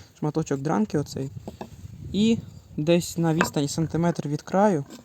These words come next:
у цьому місці, провести ще одну лінію. Ось так. І тепер йду до станка це все випилювати. Планка готова,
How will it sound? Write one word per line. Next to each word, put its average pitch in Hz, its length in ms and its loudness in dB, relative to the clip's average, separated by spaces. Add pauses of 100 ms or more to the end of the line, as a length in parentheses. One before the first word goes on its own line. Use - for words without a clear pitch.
(360)
у 147 80 -6
цьому 143 280 -4
місці, 139 420 -6 (2500)
провести 151 440 -2
ще 180 220 0
одну 160 220 0
лінію. 131 320 -6 (2500)
Ось 135 240 -10
так. - 240 -10 (600)
І 226 80 0
тепер 190 320 4
йду 180 100 4
до 160 100 2
станка 160 320 0
це 147 120 -2
все 151 160 -2
випилювати. 135 520 -4 (580)
Планка 190 320 -2
готова, 139 460 -2